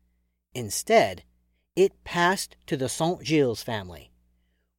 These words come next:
which could almost match title for title against the Dukes of Aquitaine. Wealthy, educated, highly cultured, veterans of the Great First Crusade, contenders for the throne of the Kingdom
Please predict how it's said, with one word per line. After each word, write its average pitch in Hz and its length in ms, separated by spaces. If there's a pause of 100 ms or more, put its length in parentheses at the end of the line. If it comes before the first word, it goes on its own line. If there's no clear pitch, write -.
which 185 280
could 196 220
almost 208 600
match 165 400
title 170 340
for 143 160
title 170 460
against 127 320
the 135 60
Dukes 131 260
of 131 80
Aquitaine. 113 640 (1000)
Wealthy, 139 560 (380)
educated, 135 640 (380)
highly 247 340
cultured, - 540 (840)
veterans 135 500
of 113 140
the 127 80
Great 131 320
First - 400
Crusade, 98 500 (540)
contenders 175 680
for 143 200
the 123 100
throne 156 460
of 131 160
the 127 80
Kingdom 175 520